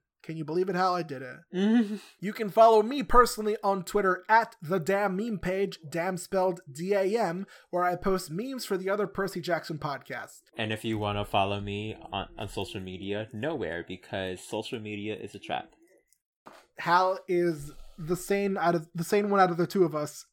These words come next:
Speaker 1: who does not have any social media. You know what's funny is that before I started getting involved in the Percy Jackson community, I was gonna delete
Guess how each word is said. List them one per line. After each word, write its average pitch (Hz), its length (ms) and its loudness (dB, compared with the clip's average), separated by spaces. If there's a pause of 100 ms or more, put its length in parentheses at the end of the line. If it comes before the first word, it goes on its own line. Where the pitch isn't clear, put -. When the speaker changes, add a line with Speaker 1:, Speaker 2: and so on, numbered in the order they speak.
Speaker 1:
who 151 640 0
does 151 160 -6
not 151 140 -4
have 143 140 -4
any 143 120 -8
social 147 340 -8
media. 139 320 -10 (300)
You 247 80 0
know 392 100 10
what's 466 180 6
funny 226 460 4
is 196 160 6
that 196 200 6
before 202 540 6
I 180 140 4
started 180 340 4
getting 175 220 4
involved 156 340 4
in 160 80 -4
the 151 60 -4
Percy 147 300 -2
Jackson 147 340 -6
community, 147 420 -4 (120)
I 170 100 4
was 180 160 6
gonna 175 220 4
delete 147 400 -6